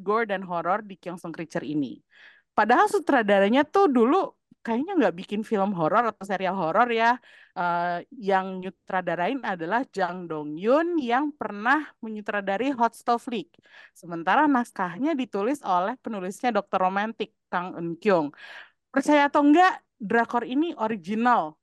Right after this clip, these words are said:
bukan dari webtoon. Pertamanya gue pikir nih premisnya webtoon banget sih, tapi ternyata bukan gitu. Dan inspirasinya datang dari sejarah nyata tentang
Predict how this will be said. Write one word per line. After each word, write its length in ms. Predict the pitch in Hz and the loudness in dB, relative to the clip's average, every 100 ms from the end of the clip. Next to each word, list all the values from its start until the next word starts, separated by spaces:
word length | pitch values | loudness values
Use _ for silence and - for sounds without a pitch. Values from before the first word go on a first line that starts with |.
| _ | _
bukan 320 | 180 214 208 | -8 -6 -4
dari 160 | 180 | -4
webtoon. 800 | 175 180 165 - _ 175 151 151 | -4 -6 -6 -16 _ -6 -4 -8
Pertamanya 480 | - 208 226 214 277 | -10 0 0 2 0
gue 160 | 262 226 | 2 0
pikir 240 | 220 285 | -2 -4
nih 160 | 294 311 | 0 -2
premisnya 480 | 277 214 196 - 285 | -2 -6 -6 -2 0
webtoon 400 | 226 - 185 170 | 0 -2 -8 -6
banget 240 | 180 233 | -4 -4
sih, 240 | - 165 | -4 -6
tapi 400 | - 185 339 294 - - - - _ _ | -4 -2 -2 -2 -8 -20 -20 -20 _ _
ternyata 240 | 330 330 466 | 2 4 4
bukan 480 | 359 - 294 226 214 | 2 4 4 4 2
gitu. 320 | 185 - 160 | -4 -4 -2
Dan 160 | 202 277 | -2 0
inspirasinya 720 | 285 - 262 233 240 226 294 | -2 -2 -2 -2 -4 -4 -4
datang 560 | 254 202 196 254 285 240 | -2 -2 -2 -4 -2 -2
dari 400 | 175 175 220 220 | -4 -6 -12 -16
sejarah 400 | 175 190 180 185 | -4 -2 -2 -4
nyata 560 | 208 165 156 - 220 359 - | -6 -4 -4 2 4 2 0
tentang 400 | 226 208 - | -4 -2 -4